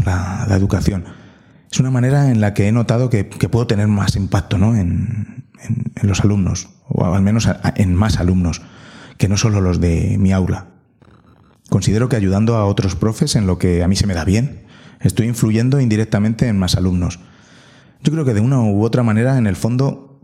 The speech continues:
pues por eso me decidí a ser el director de, de mi colegio, para contribuir al necesario cambio que, que necesitamos en la educación, pero, claro, a una mayor escala,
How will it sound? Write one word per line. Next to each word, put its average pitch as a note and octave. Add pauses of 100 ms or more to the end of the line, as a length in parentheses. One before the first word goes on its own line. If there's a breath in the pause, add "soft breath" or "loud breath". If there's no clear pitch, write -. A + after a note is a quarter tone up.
pues G#2
por G#2+
eso B2+
me C3
decidí G2
a F2+
ser G2
el F2+
director F2+
de, F2
de F2+
mi F#2
colegio, F#2+ (480 loud breath)
para F#2+
contribuir G2
al F#2
necesario F#2
cambio F#2+
que, - (180)
que -
necesitamos -
en F#2+
la F#2+
educación, F#2+ (760 loud breath)
pero, F2+
claro, F#2
a G2+
una G2+
mayor F#2
escala, F#2